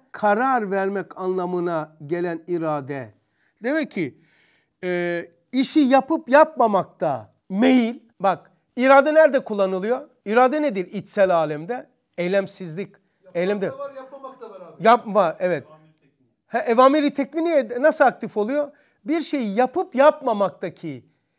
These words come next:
Speaker 1: E, eylemin başındaki meyil, yani meyil işin başı, meyil işin sonunda kullanıldığı indi-, ise, kullanıldığında ise karar vermek anlamına gelen irade.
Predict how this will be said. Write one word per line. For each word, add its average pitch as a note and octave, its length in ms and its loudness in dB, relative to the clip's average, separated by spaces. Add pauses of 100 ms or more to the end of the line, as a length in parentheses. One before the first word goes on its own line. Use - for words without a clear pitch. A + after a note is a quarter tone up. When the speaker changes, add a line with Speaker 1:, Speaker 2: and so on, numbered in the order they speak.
(300)
Speaker 1:
E, A#3 40 -2
eylemin A#3+ 760 2
başındaki F#3+ 920 -4
meyil, B3+ 420 -2 (520)
yani G#3+ 400 0
meyil C4 400 -2
işin C#4 320 -6
başı, A3 460 -4 (680)
meyil A#3+ 360 0 (460)
işin C#4+ 320 -2
sonunda C#4 960 2 (400)
kullanıldığı B3 640 -2
indi-, G#3+ 320 -6
ise, A3+ 500 -6 (300)
kullanıldığında F#3 760 -4
ise A#3 400 -8 (540)
karar A#3+ 460 2
vermek A3+ 360 -2
anlamına G3+ 480 -4
gelen F3 360 -4
irade. C3+ 560 -12